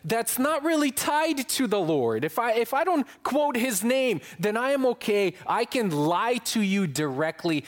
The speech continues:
and get away with it and not fear God's punishment because the Lord is not involved. As long as we're not invol-, invoking God's name, then, then you're okay. So you swear by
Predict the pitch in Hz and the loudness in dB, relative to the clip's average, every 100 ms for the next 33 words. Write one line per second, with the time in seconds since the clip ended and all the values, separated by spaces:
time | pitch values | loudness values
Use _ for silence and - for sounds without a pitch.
0 | - 170 151 123 165 139 123 196 226 185 | -6 -4 -2 -2 0 0 0 0 0 -2
1 | 190 151 143 151 165 151 - 208 202 175 | 0 -2 -2 -2 -4 -6 -6 -2 0 0
2 | 170 151 - - 202 226 220 - 156 127 | -2 -2 -6 -4 -2 0 -2 -2 -2 -4
3 | 117 135 - 226 156 - - - - 143 | -6 -6 -2 0 0 -4 -8 -14 -10 -2
4 | 160 156 240 165 139 - - 170 135 160 | 0 2 2 2 -2 -6 -2 -2 0 -2
5 | 139 135 - - 160 147 127 147 135 117 | -2 -6 -12 -8 -6 -4 0 2 2 0
6 | 107 - - _ _ _ _ _ _ _ | -4 -10 -20 _ _ _ _ _ _ _
7 | _ _ _ _ _ 131 135 214 240 208 | _ _ _ _ _ -6 -2 0 0 0
8 | 226 214 202 190 160 180 175 185 170 160 | -2 -2 0 -2 0 0 2 0 -2 -2
9 | 131 180 175 165 139 151 139 127 156 151 | -2 -2 -2 -4 -2 -2 -2 -4 -4 -4
10 | 139 135 120 - - _ _ _ 131 143 | -2 -2 -4 -10 -20 _ _ _ -8 -4
11 | 139 135 - _ _ 131 156 139 131 - | -2 -4 -8 _ _ -6 -2 -2 -2 -4
12 | 120 104 143 156 202 - 190 208 185 | -4 -2 -2 -2 -2 0 0 0 -2